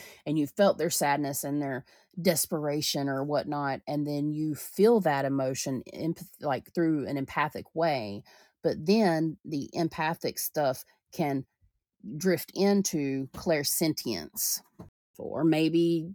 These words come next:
they got in a physical altercation and maybe your arm was hurting or something. That's where it turns into clairsentience. Also, y-, you can get things empathically, like the feelings from other people,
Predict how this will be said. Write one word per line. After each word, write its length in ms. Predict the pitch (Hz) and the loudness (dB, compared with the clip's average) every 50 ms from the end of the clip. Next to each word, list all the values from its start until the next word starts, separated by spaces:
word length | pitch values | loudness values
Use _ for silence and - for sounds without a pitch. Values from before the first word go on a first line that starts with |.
| - - | -14 -8
they 140 | - 131 147 | -4 -4 0
got 180 | 143 165 151 123 | 2 2 2 2
in 60 | 127 | 0
a 40 | 156 | 0
physical 340 | - 170 160 180 175 147 156 | 0 0 2 2 2 2 2
altercation 800 | 139 104 131 165 - - 143 - - 175 175 156 - - 147 139 | 0 2 2 2 0 -2 -8 -4 -2 -2 -2 0 0 -2 0 0
and 180 | 143 139 139 | 2 2 2
maybe 260 | 143 143 147 147 156 156 | 2 2 0 0 0 -2
your 320 | 151 147 143 147 143 - - | -2 -2 -2 -2 -2 0 2
arm 240 | 165 165 160 156 151 | 2 4 4 4 2
was 140 | 151 - | 0 0
hurting 540 | - - 127 127 127 123 110 98 98 110 - - _ - | 0 0 0 0 0 -2 -4 -4 -4 -6 -6 -8 _ -6
or 120 | 117 131 | -6 -4
something. 480 | 123 - 131 120 117 - - 98 101 98 - - - - - - - _ | -4 -4 -4 -6 -6 -8 -10 -10 -10 -10 -12 -16 -20 -20 -20 -20 -20 _
That's 240 | - 175 190 190 - | 0 0 0 2 2
where 120 | 254 226 208 | 2 2 2
it 100 | 175 - | 2 2
turns 300 | - 196 190 190 175 170 | 2 4 4 6 6 4
into 720 | 165 170 160 151 - - 160 151 143 143 139 139 151 - _ _ _ | 2 2 2 0 0 0 0 2 2 2 0 0 -4 -8 _ _ _
clairsentience. 880 | - 175 151 139 - - 165 143 139 123 - - 95 - - - - - - - - - - - - _ _ | -2 -2 -2 -2 -2 -4 -4 -4 -4 -6 -6 -8 -10 -10 -8 -8 -8 -8 -10 -14 -20 -20 -20 -20 -20 _ _
Also, 720 | - 156 208 220 - - 220 185 180 180 175 165 156 123 - - - - _ - - - _ | 0 2 2 2 4 6 6 8 8 8 6 6 2 0 -4 -10 -16 -20 _ -20 -20 -12 _
y-, 100 | 185 175 196 - | -8 -10 -8 0
you 180 | 190 214 233 | 2 2 4
can 320 | 220 - 196 185 175 156 - _ _ _ _ _ _ _ _ - 180 | 4 4 4 4 4 2 -2 _ _ _ _ _ _ _ _ -8 -2
get 260 | 170 220 233 - - | 2 2 2 2 2
things 320 | - 220 202 190 190 180 - - | 2 4 6 6 6 4 4 0
empathically, 760 | 170 160 - - 175 175 170 - 185 - - 156 147 156 165 | -2 -2 -2 -2 -2 -2 -2 -2 -2 0 0 0 0 0 -2
like 180 | 151 143 143 | -2 -4 -2
the 80 | - 151 | -6 -10
feelings 560 | - - - 196 202 214 226 208 175 156 - | -10 2 4 6 6 6 6 4 4 2 0
from 160 | - 185 156 139 | -2 -2 -2 -2
other 220 | 139 139 135 131 | 0 -2 -4 -4
people, 640 | 127 - - 131 113 113 _ 127 120 131 151 190 | -6 -8 -10 -10 -10 -8 _ -6 -6 -6 -8 -10